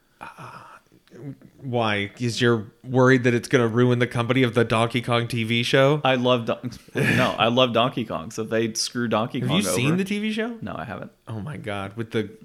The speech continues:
Speaker 1: the crystal coconuts
Speaker 2: Well, there's
Speaker 1: and
Speaker 2: a whole other thing. I mean, you think about what Nintendo's put out in the past. Do you really have faith that this is gonna be a good movie?
Speaker 1: You know, I have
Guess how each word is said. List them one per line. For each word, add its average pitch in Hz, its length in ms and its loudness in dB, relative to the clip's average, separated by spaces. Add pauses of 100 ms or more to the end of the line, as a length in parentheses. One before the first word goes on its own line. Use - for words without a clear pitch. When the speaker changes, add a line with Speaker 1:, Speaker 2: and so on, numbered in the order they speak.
(300)
Speaker 1:
the 98 160 -8
crystal 143 380 -4
coconuts 151 600 0
Speaker 2:
Well, 190 60 -6
there's 392 200 2
Speaker 1:
and 415 80 4
Speaker 2:
a - 20 2
whole 294 180 2
other 370 240 0
thing. 110 300 0
I 113 40 0
mean, 147 120 -2
you 160 80 -2
think 185 200 -2
about 180 180 -2
what 160 80 -2
Nintendo's 156 420 -4
put 160 140 -4
out 160 100 2
in 139 60 -2
the 113 80 0
past. 127 400 2
Do 170 60 -4
you 156 60 -2
really 151 340 2
have 156 160 -4
faith 143 340 -4
that - 120 -4
this 127 140 0
is - 100 0
gonna 131 160 0
be 156 120 6
a 127 80 4
good 120 340 0
movie? 220 460 0
Speaker 1:
You 208 200 6
know, 214 360 4 (580)
I 160 180 2
have 165 560 -2